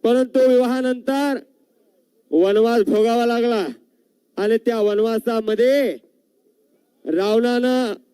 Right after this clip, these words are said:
सीता मातेचं अपहरण केलं आणि तेव्हा प्रभू श्री रामचंद्राच्या सोबतीला कोण होते, तर हेच वानर सेना होते. संपूर्ण वनवासामध्ये पाला पाचोळा खाऊन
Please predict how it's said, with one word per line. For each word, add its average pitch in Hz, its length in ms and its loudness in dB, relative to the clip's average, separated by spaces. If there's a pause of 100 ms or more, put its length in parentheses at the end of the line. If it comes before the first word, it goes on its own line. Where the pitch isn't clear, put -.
(440)
सीता 233 400 -2
मातेचं 240 480 -2
अपहरण 254 520 -2
केलं 247 500 -2 (680)
आणि 226 220 0
तेव्हा 247 560 0 (320)
प्रभू 240 280 2
श्री 254 140 0
रामचंद्राच्या 247 840 -4
सोबतीला 254 500 -2
कोण 254 340 0
होते, 262 540 0 (400)
तर 220 140 -2
हेच 240 400 0
वानर 226 460 0
सेना 233 260 -2
होते. 214 540 0 (840)
संपूर्ण 214 420 -2
वनवासामध्ये 214 920 0
पाला 202 400 -4
पाचोळा 214 560 -2
खाऊन 190 580 0